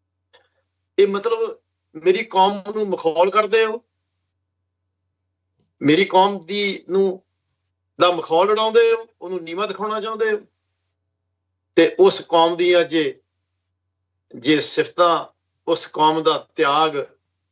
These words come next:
ਉਸ ਕੌਮ ਦੀਆਂ ਕੁਰਬਾਨੀਆਂ ਗਿਣਨੀਆਂ ਹੋਣ comparatively ਇੱਕ ਸੌ ਤੀਹ ਕ-, ਇੱਕ ਸੌ ਦਸ ਕਰੋੜ ਤੇ ਦੂਜੇ ਪਾਸੇ ਦੋ ਕਰੋੜ, ਜੇ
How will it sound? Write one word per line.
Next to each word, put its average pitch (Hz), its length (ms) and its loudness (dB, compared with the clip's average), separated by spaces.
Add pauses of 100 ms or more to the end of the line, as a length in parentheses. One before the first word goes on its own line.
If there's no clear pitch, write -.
ਉਸ 160 180 -2
ਕੌਮ 156 360 -2
ਦੀਆਂ 156 220 -2 (320)
ਕੁਰਬਾਨੀਆਂ 143 680 0 (460)
ਗਿਣਨੀਆਂ 170 520 2
ਹੋਣ 156 340 -2 (240)
comparatively 180 880 0 (1300)
ਇੱਕ 175 340 -2
ਸੌ 160 540 0
ਤੀਹ 226 280 0
ਕ-, - 260 -4
ਇੱਕ 185 160 -4
ਸੌ 185 540 0 (680)
ਦਸ 156 240 2
ਕਰੋੜ 220 440 2 (800)
ਤੇ 180 80 -6
ਦੂਜੇ 175 340 0
ਪਾਸੇ 185 420 -4
ਦੋ 156 300 -4
ਕਰੋੜ, 127 400 -10 (800)
ਜੇ 165 480 2